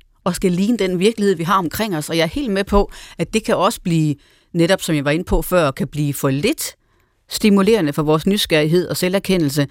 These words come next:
Men der er jo en, den samme diskussion, vi har med arkitektur. Altså,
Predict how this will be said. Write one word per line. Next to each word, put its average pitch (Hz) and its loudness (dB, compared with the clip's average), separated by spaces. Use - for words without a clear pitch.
Men 165 4
der 160 4
er 190 2
jo 254 2
en, 160 0
den 156 0
samme 175 0
diskussion, 190 -2
vi 165 -4
har 175 0
med 175 -6
arkitektur. 151 -6
Altså, 156 -2